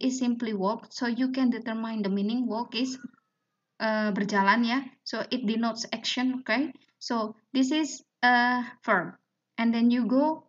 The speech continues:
the higher level, verb phrase. So if you find only one word here, uh, here, walk, so you can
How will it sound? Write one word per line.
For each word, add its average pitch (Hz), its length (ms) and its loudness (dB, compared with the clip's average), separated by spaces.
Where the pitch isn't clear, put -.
the 220 300 -2
higher 214 340 -2
level, 202 480 -2
verb 214 240 -2
phrase. 190 320 -10
So 262 680 2
if 254 160 2
you 320 160 4
find 285 420 4
only 254 460 2
one 233 720 0
word 233 320 0
here, 233 320 -2
uh, 220 180 0
here, 214 480 -2
walk, 233 480 0
so - 140 -8
you 247 260 -2
can 269 380 2